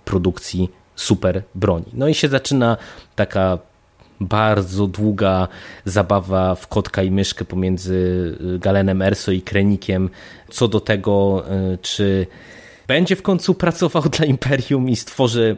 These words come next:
e, dla nich broń, czy może jednak się nie ugnie. No i ta powieść rozpisana jest na bardzo wiele lat, e, i niestety, e, mówię, przez to, że tak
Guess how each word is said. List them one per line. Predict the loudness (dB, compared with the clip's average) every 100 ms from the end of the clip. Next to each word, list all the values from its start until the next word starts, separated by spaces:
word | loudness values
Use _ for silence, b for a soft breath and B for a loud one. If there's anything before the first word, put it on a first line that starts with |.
| 2
e, | 2
dla | 4 2
nich | 2 2
broń, | 2 2 2 0
czy | 0
może | 0 2 2
jednak | 2 2 -2 -2
się | 0 2 2 -2 -2
nie | 0 2
ugnie. | 0 -4 -14 -20 B B B
No | 0
i | 0 0 -4 -16 -6
ta | -4
powieść | 0 0 0 -2 -4 -6 -10 _
rozpisana | 0 0 -2 -4 -2
jest | -2 -2
na |
bardzo | -2 -2 -2 -2
wiele | 0 0
lat, | 0 -2 -8 -12
e, | -4 -2 0 0 -2 -4 -2
i |
niestety, | 0 0 0 -2 0 0 2 2 -2 B 0 2
e, |
mówię, | 2 0 0
przez | -2 -2 -2
to, | -2
że | 0 -2
tak | -2 -4